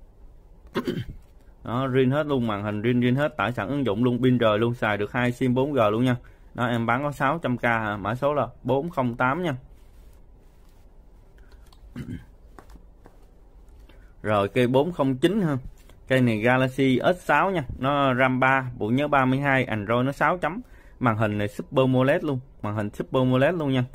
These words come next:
Đó, nó bị chóc thủy, tiết nị không ảnh hưởng mấy ha. Nó có hồng ngoại luôn nha, đo nhịp tim luôn, có sạc không dây luôn nha. Nó, cây này, à, em bán giá bảy trăm rưỡi nha. Đó, chưa đủ tiền cái màn hình nữa, chưa đủ tiền cái sạc không dây nữa.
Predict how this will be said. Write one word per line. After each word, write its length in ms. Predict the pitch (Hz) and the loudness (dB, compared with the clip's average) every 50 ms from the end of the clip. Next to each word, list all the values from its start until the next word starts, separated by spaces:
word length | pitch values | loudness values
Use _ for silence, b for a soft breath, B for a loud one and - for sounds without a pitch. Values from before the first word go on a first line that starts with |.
| b b b b b b - | b b b b b b -10
Đó, 300 | - 117 123 139 143 143 | -4 -2 0 0 0 -2
nó 120 | 147 151 143 | -2 -4 -2
bị 180 | 131 113 110 | -2 -2 -2
chóc 180 | - 147 - - | -2 -6 -6 -2
thủy, 220 | - 101 113 147 147 | -2 -2 -2 -2 -4
tiết 120 | - 170 | -8 -6
nị 240 | 170 117 92 98 110 | -4 -2 -2 -2 -2
không 200 | 135 143 131 131 | -2 -2 -2 -2
ảnh 140 | 120 113 127 | -2 -2 -2
hưởng 280 | 147 131 120 139 165 147 | -2 -2 -4 -4 -2 -2
mấy 160 | 127 135 175 | -2 -2 0
ha. 180 | 180 165 139 127 b b b b b b b b - | -2 -2 -2 -4 b b b b b b b b -4
Nó 120 | 127 147 | -4 -2
có 140 | - 151 - | 2 2 2
hồng 200 | 147 127 107 104 | 2 2 0 0
ngoại 240 | 101 92 95 107 117 | 0 2 2 2 2
luôn 120 | 127 127 | 2 2
nha, 180 | 131 131 123 123 - - - - | 2 2 0 0 -2 -8 -6 0
đo 220 | 123 120 123 120 | 2 2 4 4
nhịp 200 | 113 110 107 - - | 2 0 -4 -2 0
tim 200 | 139 139 135 131 | 2 2 4 2
luôn, 140 | 127 123 123 - - | 2 0 -2 -6 -6
có 120 | - 147 | -6 -6
sạc 240 | 151 - 120 95 - | -2 0 -2 -2 0
không 200 | - 127 123 127 | -2 -2 0 2
dây 120 | 127 131 127 | 2 2 2
luôn 200 | 127 127 127 131 | 4 2 2 2
nha. 140 | 131 123 123 b b b b b b b b - - | 2 0 -2 b b b b b b b b -12 -6
Nó, 460 | 110 110 117 127 135 131 123 120 120 120 | -2 0 2 2 2 2 2 2 0 0
cây 160 | - 120 120 | 0 0 2
này, 280 | 117 110 104 101 104 104 | 2 2 2 2 2 2
à, 140 | 101 101 101 | 2 2 2
em 160 | 104 117 123 | 2 2 2
bán 240 | 127 131 147 156 151 | 2 2 2 2 2
giá 160 | 147 143 143 | 2 2 4
bảy 200 | 127 101 104 120 - | 4 2 2 2 0
trăm 140 | 131 120 113 | 0 0 0
rưỡi 240 | 98 92 117 160 | 2 2 2 2
nha. 140 | 185 165 131 127 - b b b b b b - - - | 0 -2 -6 -6 -10 b b b b b b -20 -14 -4
Đó, 200 | - 123 139 147 147 - | -2 -2 0 -2 -2 0
chưa 120 | 143 131 | 2 2
đủ 180 | 117 104 113 123 - | 2 2 0 0 -2
tiền 160 | 110 104 101 | -2 -2 -2
cái 80 | 127 135 | -2 -2
màn 120 | 110 104 | -2 -2
hình 220 | 110 107 98 101 | -2 -2 -2 -2
nữa, 100 | 107 127 135 - - - - | -6 -6 -8 -10 -16 -12 -4
chưa 160 | - 143 131 | 0 2 2
đủ 140 | 117 110 123 - | 4 2 0 0
tiền 180 | 117 110 104 110 | 0 -2 0 -2
cái 60 | 143 | -4
sạc 220 | - 113 101 - | -2 -4 -4 -2
không 160 | - 131 135 | -2 -2 2
dây 200 | 139 135 131 127 | 2 2 2 2
nữa. 80 | 127 143 | 0 -2